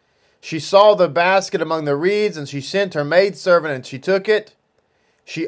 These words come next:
opened it and saw it, the boy, and behold, a youth was crying. She took pity on him and said, 'This is one of the Hebrew boys.'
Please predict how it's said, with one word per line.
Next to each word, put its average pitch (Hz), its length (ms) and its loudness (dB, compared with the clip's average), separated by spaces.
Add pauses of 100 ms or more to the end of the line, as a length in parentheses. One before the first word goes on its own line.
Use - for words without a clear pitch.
opened 208 500 4
it 160 200 0
and 135 120 -8
saw 165 440 4
it, 185 160 0
the 135 80 -2
boy, 202 760 4
and 156 220 -6
behold, 180 720 2
a 135 100 -2
youth 196 320 -4
was 147 180 -8
crying. 127 640 -2 (1400)
She - 160 -10
took 202 240 -2
pity 220 340 4
on 180 140 0
him 151 260 -6
and 143 140 -6
said, 185 540 4
'This 202 280 2
is 170 160 -6
one 170 300 0
of 180 80 -6
the 190 80 0
Hebrew 226 400 -4
boys.' 214 720 -2